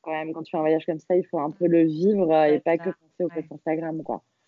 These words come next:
Speaker 1: Donc,
Speaker 2: Je suis
Speaker 1: je
Speaker 2: d'accord.
Speaker 1: pense que oui, parce que je vais avoir envie de le raconter, mais je vais un peu essayer de mettre quand même de la distance. Et,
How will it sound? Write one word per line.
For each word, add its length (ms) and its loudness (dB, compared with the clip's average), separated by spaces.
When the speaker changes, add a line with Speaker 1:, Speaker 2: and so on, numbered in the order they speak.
Speaker 1:
Donc, 180 -4
Speaker 2:
Je 60 -10
suis 60 -14
Speaker 1:
je 40 -20
Speaker 2:
d'accord. 200 4
Speaker 1:
pense 100 -6
que 100 -6
oui, 480 4
parce 240 0
que 160 -2
je 140 -6
vais 120 4
avoir 320 0
envie 280 -2
de 60 -2
le 60 2
raconter, 460 0
mais 160 -2
je 140 -6
vais 160 -2
un 160 -2
peu 200 0
essayer 380 2
de 160 -2
mettre 240 -12
quand 80 -8
même 240 -6
de 80 -4
la 120 -2
distance. 720 -6
Et, 160 0